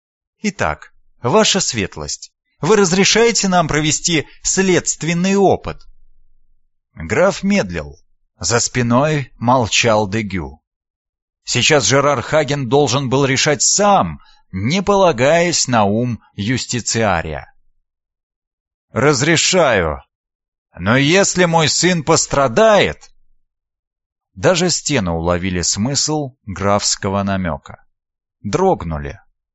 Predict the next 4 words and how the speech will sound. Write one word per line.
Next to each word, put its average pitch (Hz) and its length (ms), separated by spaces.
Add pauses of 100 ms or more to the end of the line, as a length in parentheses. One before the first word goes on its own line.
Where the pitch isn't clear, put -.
(600)
«Благодарю 165 720
вас, 82 340 (220)
ваша 113 340
светлость. 98 680